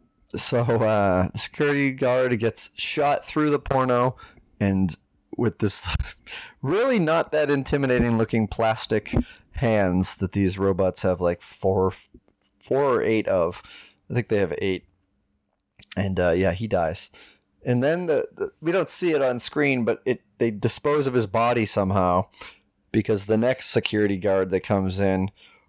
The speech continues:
who is a notable actor, he's, like, a character actor. I don't rem-, remember where he's from. I think he's been a principal in some high school movies from the eighties and the nineties. He comes in for the shift change later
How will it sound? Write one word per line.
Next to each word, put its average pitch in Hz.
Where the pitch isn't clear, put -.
who 190
is 196
a 160
notable 165
actor, 143
he's, 151
like, 131
a 117
character 107
actor. 104
I 107
don't 113
rem-, 101
remember 98
where 92
he's 92
from. 92
I 92
think 113
he's 95
been 90
a 98
principal 92
in 87
some 87
high 101
school 95
movies 95
from 104
the 95
eighties 98
and 101
the 95
nineties. 104
He 123
comes 113
in 110
for 104
the 95
shift -
change 92
later 87